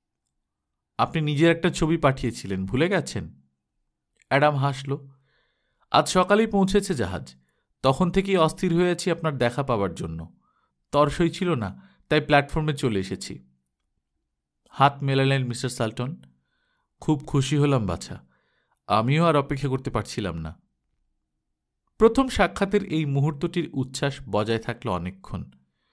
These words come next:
মিস্টার সাল্টনকে জাহাজে নিয়ে গেল অ্যাডাম, আপ্যায়ন করল। বৃদ্ধ মানুষটির আগ্রহ দেখে নিজেই প্রস্তাব দিল রাতটা জাহাজে কাটাবার। সকালে রওনা হবে।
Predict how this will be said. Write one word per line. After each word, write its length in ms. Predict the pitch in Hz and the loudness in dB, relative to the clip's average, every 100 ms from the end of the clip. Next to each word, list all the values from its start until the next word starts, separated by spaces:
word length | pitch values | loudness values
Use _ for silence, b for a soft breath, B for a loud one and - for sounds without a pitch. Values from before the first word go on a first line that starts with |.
| _ _ _ - | _ _ _ -2
মিস্টার 240 | 147 147 190 | 0 2 2
সাল্টনকে 560 | 170 160 165 165 175 | 4 4 2 -2 -2
জাহাজে 400 | 135 131 139 135 | 0 2 2 0
নিয়ে 240 | 135 135 131 | 0 0 0
গেল 180 | 127 | 0
অ্যাডাম, 580 | 127 113 110 131 180 - _ _ | 0 -2 -4 -6 -10 -20 _ _
আপ্যায়ন 400 | 117 - 131 123 | -2 0 0 -2
করল। 380 | 123 120 113 160 - b b b b b b b | -2 -4 -2 -6 -8 b b b b b b b
বৃদ্ধ 320 | 131 151 175 214 | 2 4 6 6
মানুষটির 480 | 214 196 190 214 | 6 4 0 2
আগ্রহ 340 | 185 147 170 175 | 2 4 2 2
দেখে 260 | 175 180 | 2 0
নিজেই 320 | 151 143 147 156 | 0 2 2 2
প্রস্তাব 420 | 139 135 139 131 | 2 2 0 -4
দিল 340 | 139 120 127 | -2 -2 -2
রাতটা 420 | 135 117 120 - | 2 0 0 -4
জাহাজে 440 | 117 113 101 113 117 | -2 -2 -2 -2 -2
কাটাবার। 420 | 92 - 90 90 - _ _ _ _ _ _ | -6 -8 -10 -10 -14 _ _ _ _ _ _
সকালে 420 | - 156 165 160 | -2 0 2 4
রওনা 280 | 143 135 139 | 4 2 0
হবে। 240 | 135 139 | -2 -6